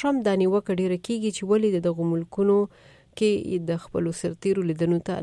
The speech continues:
نه ورځي. واشنگټن پوسټ ورځپاڼې د ځینو هغو امریکایي چارواکو په وینا چې له دا، دغې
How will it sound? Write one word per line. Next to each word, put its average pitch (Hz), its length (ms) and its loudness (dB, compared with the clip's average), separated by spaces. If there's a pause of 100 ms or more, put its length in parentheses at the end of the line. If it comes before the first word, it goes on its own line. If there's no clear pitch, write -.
نه 160 260 2
ورځي. 143 380 -6 (320)
واشنگټن 160 500 -4
پوسټ 185 240 -2
ورځپاڼې 208 480 4 (400)
د 220 160 8
ځینو 247 240 6
هغو 156 380 -2
امریکایي 175 420 -2
چارواکو 165 460 -2
په 165 160 0
وینا 180 320 0
چې - 460 -4 (100)
له 175 160 0
دا، 170 80 0 (500)
دغې 226 240 2